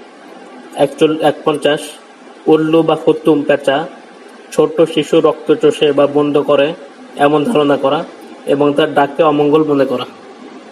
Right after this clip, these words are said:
বাহান্ন, সালের, এ, সালের প্রথম দিন, পহেলা বৈশাখ ও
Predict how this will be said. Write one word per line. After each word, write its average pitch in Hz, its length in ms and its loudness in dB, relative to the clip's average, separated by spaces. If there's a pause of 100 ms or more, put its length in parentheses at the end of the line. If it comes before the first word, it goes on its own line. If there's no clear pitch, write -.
(340)
বাহান্ন, 143 500 0 (1080)
সালের, 151 440 -2
এ, 135 340 -8 (320)
সালের 151 280 0 (100)
প্রথম 156 360 0
দিন, 123 260 -2 (1400)
পহেলা 151 340 2
বৈশাখ 143 480 0
ও 147 60 2